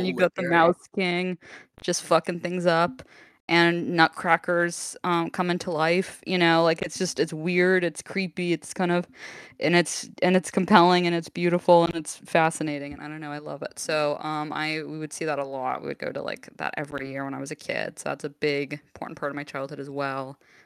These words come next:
Speaker 1: Very fond of everything Tchaikovsky in general, but that specifically.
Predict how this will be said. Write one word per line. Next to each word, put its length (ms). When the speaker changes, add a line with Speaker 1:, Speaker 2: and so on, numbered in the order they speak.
Speaker 1:
Very 220
fond 540
of 600
everything 340
Tchaikovsky 680
in 140
general, 340
but 360
that 180
specifically. 720